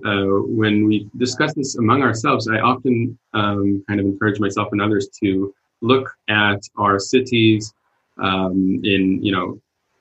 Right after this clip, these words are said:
all different parts of the world, including Europe, including the United States, inclu-, including, um, at least some parts of the Middle East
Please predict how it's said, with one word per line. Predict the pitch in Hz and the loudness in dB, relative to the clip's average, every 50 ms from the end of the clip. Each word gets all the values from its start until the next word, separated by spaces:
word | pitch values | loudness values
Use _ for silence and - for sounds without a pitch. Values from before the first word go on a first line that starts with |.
| _ - | _ -6
all | 110 110 123 123 123 - - 110 - - - 120 | -2 0 0 0 -2 -4 -10 -10 -10 -8 -4 -2
different | 107 110 110 123 110 - | -2 0 0 0 -2 0
parts | - 120 120 120 | 0 0 0 0
of | 120 104 | 0 -2
the | 95 95 | -2 -2
world, | 92 90 85 92 | -2 -4 -4 -4
including | 92 90 - - 123 117 123 113 104 | -6 -4 -2 0 2 2 2 2 2
Europe, | 107 107 104 101 98 98 | 2 2 2 2 0 -2
including | 104 104 98 - 117 120 117 | -4 -6 -4 -2 -2 0 2
the | 110 110 | 2 2
United | 104 101 101 98 98 | 2 2 0 -2 -2
States, | - - 98 95 95 | -2 -2 -2 -2 -2
inclu-, | 104 98 - - - 117 120 127 131 131 135 | -4 -8 -8 -6 -4 0 2 2 2 2 0
including, | 139 113 110 110 117 131 147 156 139 113 104 98 - _ _ _ _ _ _ _ _ | -2 -4 -2 -2 0 0 2 2 2 2 2 0 -4 _ _ _ _ _ _ _ _
um, | - 104 101 98 95 95 95 95 - - - | -6 -4 -2 0 0 0 -2 -4 -6 -8 -8
at | 104 | -4
least | 104 113 113 110 | -2 -2 -2 0
some | - 113 110 110 113 | 0 -2 -2 -2 0
parts | 110 104 101 - | -2 -2 -2 -2
of | 110 101 | -6 -6
the | 98 | -4
Middle | 95 101 98 95 - | -4 -2 -4 -4 -4
East | 127 143 131 120 117 - - | -2 -2 -2 -2 -2 -6 -12